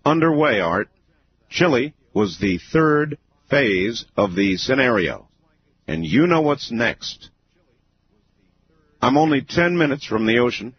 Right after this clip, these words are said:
and fifteen minutes south of San Francisco. Say a prayer for us.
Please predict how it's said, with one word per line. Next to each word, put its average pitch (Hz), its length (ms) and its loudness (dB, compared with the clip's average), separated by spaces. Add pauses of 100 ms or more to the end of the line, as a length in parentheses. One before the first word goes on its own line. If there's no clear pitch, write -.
(140)
and 98 200 -4
fifteen 151 600 0
minutes 127 420 0
south 139 260 0 (160)
of - 120 -4
San 135 340 -2
Francisco. 131 800 -2 (920)
Say 127 280 0
a 147 80 0
prayer 113 400 0
for 69 240 -6
us. - 380 -12